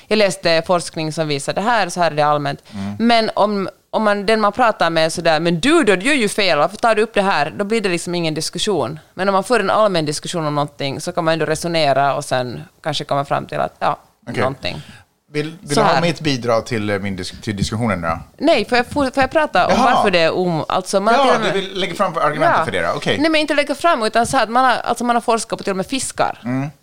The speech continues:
Speaker 1: Till och med fiskar i akvarier är deprimerade.
Speaker 2: Mm.
Speaker 1: De mår inte bra.
Speaker 2: Nej.
Speaker 1: Alltså, och sju-, och jag fattar det, vi älskar våra husdjur. Men ibland är kärlek,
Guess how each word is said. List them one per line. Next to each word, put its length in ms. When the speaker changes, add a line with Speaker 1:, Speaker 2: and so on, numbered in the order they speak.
Speaker 1:
Till 80
och 40
med 100
fiskar 340
i 40
akvarier 720
är 400
deprimerade. 840
Speaker 2:
Mm. 120
Speaker 1:
De 120
mår 260
inte 220
bra. 360
Speaker 2:
Nej. 200
Speaker 1:
Alltså, 400
och 140
sju-, 180
och 100
jag 120
fattar 300
det, 120
vi 180
älskar 460
våra 200
husdjur. 600
Men 140
ibland 380
är 320
kärlek, 840